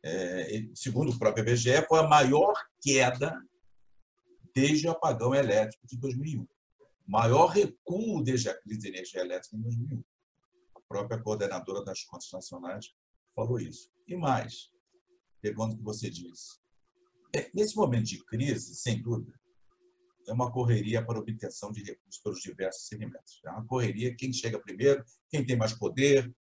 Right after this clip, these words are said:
quem pode influenciar mais, enfim. E os consumidores, a população, é, esse grupo tem menos poder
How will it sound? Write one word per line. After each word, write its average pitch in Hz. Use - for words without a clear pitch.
quem 117
pode 113
influenciar 95
mais, 131
enfim. 120
E -
os -
consumidores, 120
a -
população, 113
é, 85
esse 117
grupo 180
tem 220
menos 190
poder 101